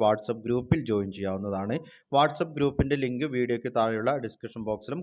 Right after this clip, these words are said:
കമന്റ് ബോക്സിലും ആഡ് ചെയ്തിട്ടുണ്ട്. അപ്പോൾ നമുക്ക് വിശദമായിട്ടുള്ള അറിയിപ്പുകൾ എന്തൊക്കെയാണെന്ന് നോക്കാം. ഒന്നാമതായി പങ്കുവയ്ക്കുന്ന അറിയിപ്പ്, കേരളത്തിൽ അതിശക്ത മഴയ്ക്ക് ശമനമുണ്ടെങ്കിലും വടക്കൻ ജില്ലകളിൽ ശക്തമായ മഴ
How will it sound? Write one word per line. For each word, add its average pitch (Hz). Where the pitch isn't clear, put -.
കമന്റ് 120
ബോക്സിലും 113
ആഡ് 98
ചെയ്തിട്ടുണ്ട്. 95
അപ്പോൾ 117
നമുക്ക് 117
വിശദമായിട്ടുള്ള 110
അറിയിപ്പുകൾ 110
എന്തൊക്കെയാണെന്ന് 95
നോക്കാം. 87
ഒന്നാമതായി 147
പങ്കുവയ്ക്കുന്ന 117
അറിയിപ്പ്, 110
കേരളത്തിൽ 180
അതിശക്ത 139
മഴയ്ക്ക് 113
ശമനമുണ്ടെങ്കിലും 113
വടക്കൻ 156
ജില്ലകളിൽ 143
ശക്തമായ 120
മഴ 110